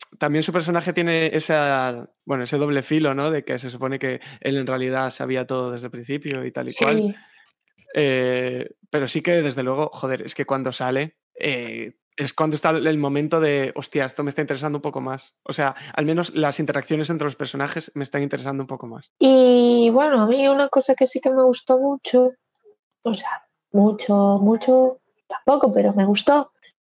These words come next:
Speaker 2: es un poco el concepto de, que dice, ¿no? O sea, que de hecho lo dice el personaje de Ro-, de Robert Pattinson,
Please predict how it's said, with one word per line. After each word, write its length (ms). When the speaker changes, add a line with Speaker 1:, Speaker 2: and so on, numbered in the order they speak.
Speaker 2:
es 880
un 120
poco 220
el 60
concepto 640
de, 1000
que 120
dice, 320
¿no? 440
O 80
sea, 140
que 180
de 120
hecho 140
lo 80
dice 200
el 140
personaje 320
de 100
Ro-, 320
de 200
Robert 240
Pattinson, 420